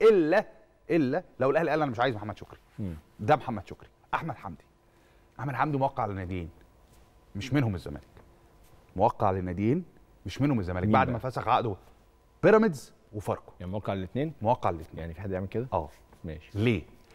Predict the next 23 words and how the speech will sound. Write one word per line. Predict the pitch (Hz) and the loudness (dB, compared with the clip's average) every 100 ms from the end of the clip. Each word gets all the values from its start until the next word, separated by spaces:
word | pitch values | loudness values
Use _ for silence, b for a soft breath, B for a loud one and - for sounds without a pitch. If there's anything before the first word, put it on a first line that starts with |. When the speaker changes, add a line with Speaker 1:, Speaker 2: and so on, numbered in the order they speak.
| b b | b b
Speaker 1:
لانه | 110 110 | 0 2
بيراميدز | 113 180 180 143 | 4 4 4 4
بعد | 156 156 | 4 2
ما | |
كانوا | 156 170 | -2 -4
داخلين | 160 165 | -4 -6
في | 160 | -4
الامور | - 160 143 | -2 0 0
بجديه، | 117 156 175 - | 0 2 4 2
لما | 123 127 | 0 2
قعدوا | 127 160 156 | 4 4 2
مع | 139 | 0
باشيكو | 131 - 165 165 | -2 -4 -2 0
والامور | 156 127 107 151 | 0 2 2 2
اهتزت | 160 143 165 139 | 0 0 2 2
بعد | 123 117 | 2 2
كده | 120 165 | 0 0
مع | 160 131 | 2 2
باشيكو، | - - 165 156 | 0 -2 0 0
فهم | 135 151 | 0 0
مش | 147 | 0
عارفين | 120 156 | 0 0
باشيكو، | 147 147 156 | -2 0 0